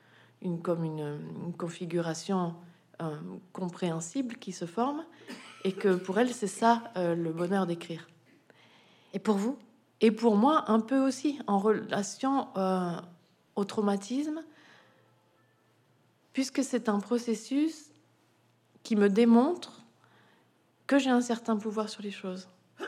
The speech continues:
Speaker 1: Un peu comme dans, dans cette citation, elle, euh, c'est un, c'est un pouvoir qui n'est qu'à elle et qui lui permet d'organiser à travers du langage des choses qui sont hors du langage.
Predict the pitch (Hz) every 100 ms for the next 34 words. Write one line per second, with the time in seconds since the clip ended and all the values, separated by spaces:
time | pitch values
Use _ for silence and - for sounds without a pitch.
0 | - - - - - - 185 202 208 202
1 | 196 196 190 196 214 214 202 254 311 254
2 | 202 180 - 170 165 - 185 185 175 175
3 | 170 175 175 170 165 160 165 208 185 220
4 | 247 302 - - - - _ _ - 190
5 | 180 247 226 185 254 440 - - _ _
6 | _ - - _ - 190 - 190 185 180
7 | 196 196 220 294 285 - 196 202 196 196
8 | 196 190 180 226 269 277 190 170 - -
9 | 233 220 202 196 185 180 190 247 262 202
10 | 190 233 233 202 220 208 196 190 185 185
11 | 170 156 170